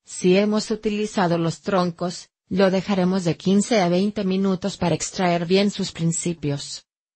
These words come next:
Colaremos el líquido y tomaremos dos o tres tazas al día. Podemos preparar baños para aliviar dolores o problemas de piel, inflamación, picor, etcétera.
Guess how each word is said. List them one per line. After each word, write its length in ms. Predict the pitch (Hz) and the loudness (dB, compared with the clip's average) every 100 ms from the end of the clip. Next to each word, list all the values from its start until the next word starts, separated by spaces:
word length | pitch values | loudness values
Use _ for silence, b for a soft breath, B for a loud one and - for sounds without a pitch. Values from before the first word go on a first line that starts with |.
| _ | _
Colaremos 640 | 208 196 190 185 175 170 | 0 2 2 2 2 2
el 140 | 175 165 | 2 0
líquido 280 | 160 190 | 0 -2
y 60 | 190 | -2
tomaremos 600 | 175 170 151 165 180 190 | 0 0 2 2 2 0
dos 260 | 175 165 165 | 0 0 -2
o 80 | |
tres 320 | 147 160 165 - | -2 0 -2 -2
tazas 400 | 175 175 185 175 | -2 -2 -4 -2
al 100 | 156 | -2
día. 340 | 147 139 135 _ _ _ _ | -2 -4 -6 _ _ _ _
Podemos 400 | - 220 240 285 | 0 2 2 0
preparar 480 | - 170 185 185 180 | -4 -4 0 2 2
baños 340 | 175 170 170 - | 2 0 -2 -2
para 220 | 180 175 | -2 0
aliviar 480 | 170 160 160 165 170 | 0 0 2 2 2
dolores 420 | 170 175 180 185 | 2 0 0 -2
o 60 | |
problemas 500 | 165 170 170 180 160 | -2 0 0 2 0
de 80 | 151 | -2
piel, 460 | 143 165 151 139 139 _ _ | -2 0 0 -2 -4 _ _
inflamación, 1000 | 185 190 - 151 156 151 - 190 156 143 _ _ - | 0 0 0 0 0 -2 -2 -2 -2 -4 _ _ -6
picor, 540 | 170 - 156 143 - _ _ | -4 2 2 0 -12 _ _
etcétera. 680 | 208 - 196 - 165 151 | -4 -2 -2 0 2 0